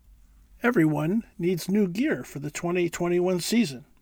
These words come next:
right? Find it at the Thames Street store in Newport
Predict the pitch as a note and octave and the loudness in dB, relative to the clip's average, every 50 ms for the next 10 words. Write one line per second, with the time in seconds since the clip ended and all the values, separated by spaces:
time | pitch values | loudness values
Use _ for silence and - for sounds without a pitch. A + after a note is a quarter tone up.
0 | _ _ _ _ _ _ _ _ _ _ _ _ _ _ _ _ _ _ _ - | _ _ _ _ _ _ _ _ _ _ _ _ _ _ _ _ _ _ _ -12
1 | C#3 B2 B2 - G3+ B3+ B3+ - - - - _ _ _ _ _ _ _ _ _ | -10 -8 -6 -6 -6 -6 -8 -10 -16 -20 -20 _ _ _ _ _ _ _ _ _
2 | - _ _ _ _ - - - - A#3 B3 A#3+ A#3 A3 A3 G#3 - G3 - - | -20 _ _ _ _ -20 -6 -2 0 2 4 4 2 0 -2 -2 -4 -6 -4 -2
3 | G3+ F#3+ F#3 F3 - - F#3 F3+ E3 - - - E3 E3 D#3+ E3+ - - F3 E3+ | 0 0 0 -2 -2 -2 -2 -2 -2 -2 -2 -2 0 0 0 -2 -2 -2 0 2
4 | E3+ D#3+ E3 D#3+ D3+ - E3 E3 E3 E3 | 4 4 4 4 4 2 0 -2 -2 -2